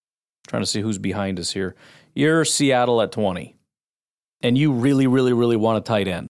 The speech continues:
If you're the G M of the Packers, are you gonna refuse to do any meetings with tight ends to try to give the impression you don't want tight ends in hopes that Seattle's so stupid they don't realize that you need tight ends and won't jump in front of you to get a tight end?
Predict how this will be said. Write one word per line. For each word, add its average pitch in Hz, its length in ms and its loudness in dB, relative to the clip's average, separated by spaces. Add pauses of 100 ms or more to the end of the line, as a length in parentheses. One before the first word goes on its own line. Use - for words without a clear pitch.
(240)
If 120 160 0
you're 214 160 2
the 196 100 0
G 151 240 2
M 139 100 2
of 127 60 0
the 113 60 -2
Packers, 110 500 -2 (460)
are - 120 0
you 165 100 2
gonna 202 160 2
refuse 147 440 0
to - 100 -4
do 131 200 0
any 131 240 2
meetings 127 380 2
with 107 100 -2
tight 117 240 2
ends 113 280 0
to - 80 -4
try 127 240 0
to 127 80 0
give 120 180 0
the 120 80 2
impression 113 420 0
you 113 80 0
don't 113 240 0
want 110 300 0
tight 117 220 0
ends 120 280 0 (300)
in 131 140 2
hopes 143 440 -2
that 123 160 0
Seattle's 123 500 0
so 131 140 0
stupid 131 540 0
they 123 80 2
don't 120 180 0
realize 117 460 2
that 113 80 0
you 120 160 -2
need 113 220 0
tight 120 220 0
ends 117 200 2
and 101 180 -2
won't 120 260 -2
jump 117 220 -2
in 110 120 -2
front 117 200 -2
of 117 80 -4
you 117 120 -2
to 110 80 -2
get 113 140 -2
a 107 60 -4
tight 113 260 -4
end? 117 240 -4